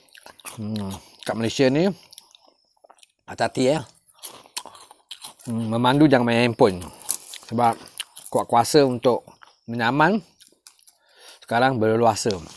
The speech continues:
Hati-hati kalau tengah memandu. Ada je C C T V yang memerhatikan anda. Dan bekerja dengan jujur dan amanah.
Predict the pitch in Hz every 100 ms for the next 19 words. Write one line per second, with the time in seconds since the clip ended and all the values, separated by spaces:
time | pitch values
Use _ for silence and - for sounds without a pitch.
0 | - - 101 120 117 135 98 110 107 104
1 | 110 113 113 95 104 135 123 113 - -
2 | - - - - - - - 107 113 123
3 | 123 147 170 113 113 120 - 127 110 123
4 | 107 175 - - - - - - _ -
5 | - - - - - - - - - -
6 | - - - _ - - - _ _ -
7 | - - - 117 117 117 110 110 - -
8 | - - - _ _ - - _ - -
9 | _ - - 107 135 131 156 156 - -
10 | - _ _ _ 123 127 120 131 143 147
11 | - _ _ - - - - - - -
12 | - 120 104 113 110